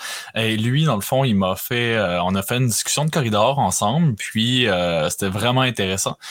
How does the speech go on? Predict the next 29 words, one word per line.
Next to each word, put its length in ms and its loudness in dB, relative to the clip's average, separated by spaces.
Ce 120 -4
qui 80 -2
en 120 2
est 120 4
ressorti, 920 -2
euh, 340 -2
de 100 0
ma 160 0
discussion 420 -4
avec 180 -2
Marc-André, 520 -2
c'est 160 -4
qu'on 180 0
est 140 0
avec 240 0
du 160 -2
monde 280 4
qui 180 -4
nous 200 2
ressemble 760 0
et 40 0
ça 180 0
fait 140 -2
énormément 500 2
de 60 2
bien 220 0
de 100 0
se 180 -4
retrouver. 540 -4